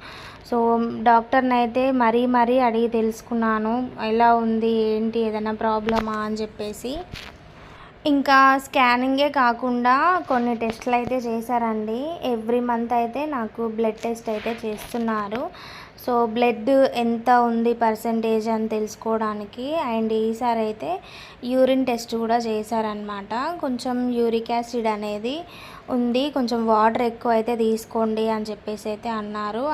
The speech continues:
And బ్లడ్ వచ్చేసి బ్లడ్ కొంచెం తగ్గుతూ వస్తుంది, బ్లడ్ ఇంప్రూవ్‌మెంట్ అయితే చేసుకోండి, ఐరన్ క్యాప్సూల్స్ అయితే మంచిగా వాడండి అని చెప్పేసి అయితే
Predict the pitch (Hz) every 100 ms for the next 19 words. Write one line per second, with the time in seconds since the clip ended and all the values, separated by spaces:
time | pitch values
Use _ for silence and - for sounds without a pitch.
0 | 254 233 226 226 226 233 233 220 247 247
1 | 247 233 285 320 - - - - - 240
2 | 233 240 247 247 262 240 240 220 240 254
3 | 240 226 - 233 220 240 302 254 233 214
4 | 233 233 233 226 220 214 208 240 226 220
5 | 214 - 220 220 240 262 226 220 226 233
6 | 233 220 - 226 220 208 233 269 233 220
7 | 240 226 220 208 208 214 214 214 214 214
8 | 214 - 208 214 208 -